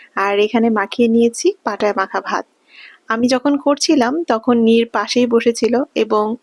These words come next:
বারবার, আহ, ক্ষণ গুনছিল যে কখন ভাতটা মাখা হবে এবং আমরা সেটা এনজয় করব। আমরা কিন্তু ভাতটা মাখিয়ে একদম প্লেটে নিই না, দেখা যায় এই পাটা থেকেই খেতে থাকি।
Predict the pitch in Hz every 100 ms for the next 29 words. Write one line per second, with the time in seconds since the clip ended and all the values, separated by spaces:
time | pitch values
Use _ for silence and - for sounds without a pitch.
0 | - 254 269 254 294 311 - _ 262 254
1 | 254 254 - 269 320 262 226 233 202 220
2 | - - - _ - 262 262 247 285 285
3 | 220 226 - 247 214 220 254 254 214 254
4 | - 214 214 214 208 202 214 220 214 214
5 | 214 202 208 220 247 247 277 359 _ _
6 | _ _ 247 247 277 285 285 277 233 226
7 | - 247 233 214 202 - 240 240 240 214
8 | 196 220 226 294 294 294 254 226 220 320
9 | - - - 240 240 254 247 247 240 233
10 | - 214 240 233 240 247 233 254 262 262
11 | 214 - 262